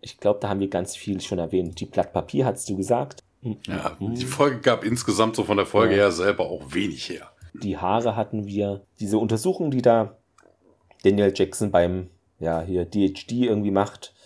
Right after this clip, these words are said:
Speaker 1: mit dem Wandgemälde und wie er das irgendwie untersucht, das ist wohl archäologisch nicht korrekt und er würde da irgendwie archäologische Beweise beschädigen, also ist da ein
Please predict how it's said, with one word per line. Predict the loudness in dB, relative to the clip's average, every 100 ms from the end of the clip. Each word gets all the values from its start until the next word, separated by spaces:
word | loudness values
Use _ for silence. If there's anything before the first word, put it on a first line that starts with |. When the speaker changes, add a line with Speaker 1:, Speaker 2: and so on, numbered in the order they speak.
| _ _ _ _
Speaker 1:
mit | -10 -6
dem | -2
Wandgemälde | 0 -2 -4 0 2 4 2
und | 0 -8 -10 -14
wie | -6 0
er | 2
das | 2 -2
irgendwie | -6 -6 -6 -4
untersucht, | -4 -2 -4 -4
das | -6 -6
ist | -2
wohl | 2 2 2
archäologisch | -2 -2 -2 -2 -4 -6 -8
nicht | -8 -6
korrekt | 0 0 0
und | -10 -10 -8
er | -8 -4
würde | -4 -2
da | -2 -2
irgendwie | -4 -6 -10 -14 _ _ _ _
archäologische | 0 4 6 6 4 2 0
Beweise | 2 4 4 4
beschädigen, | -2 -4 -4 -4 -6 -6
also | -4 -4
ist | -2
da |
ein | -4